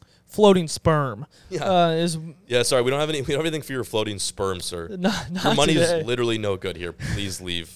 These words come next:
Speaker 2: the premise.
Speaker 1: <laughs> Speaking of that, I got the houseboat
Speaker 2: Premises.
Speaker 1: to stay at its storage unit.
Speaker 2: Nice.
Speaker 1: Yeah, I
Speaker 2: Where,
Speaker 1: ripped the
Speaker 2: where,
Speaker 1: whole
Speaker 2: where are we
Speaker 1: shaft
Speaker 2: at
Speaker 1: in.
Speaker 2: with that?
Speaker 1: Uh, it's now the rebuild stage.
Speaker 2: Okay.
Speaker 1: Yeah, so we need to start rebuilding her.
Speaker 2: Still fully dedicated there?
Speaker 1: Yeah, yeah. The last video did bad.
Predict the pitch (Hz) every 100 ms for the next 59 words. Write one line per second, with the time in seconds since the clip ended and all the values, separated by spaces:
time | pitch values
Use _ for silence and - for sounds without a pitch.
0 | - - - 78 80 - - _ - -
1 | - - 214 - 233 254 220 170 156 180
2 | 175 160 180 202 180 160 151 170 160 151
3 | - 185 180 151 151 156 - _ _ -
4 | 120 101 - 180 170 147 156 127 175 175
5 | - 175 180 156 131 110 98 90 98 90
6 | - - - 190 175 147 170 156 165 170
7 | 156 156 156 143 135 139 - - 127 127
8 | 139 - - 90 87 82 - 160 147 160
9 | 156 151 151 143 143 131 123 123 - -
10 | - 107 98 92 98 90 90 92 95 92
11 | 98 101 - _ _ _ _ - 233 320
12 | 156 160 220 240 160 139 - - 196 226
13 | 277 226 247 214 202 151 127 135 165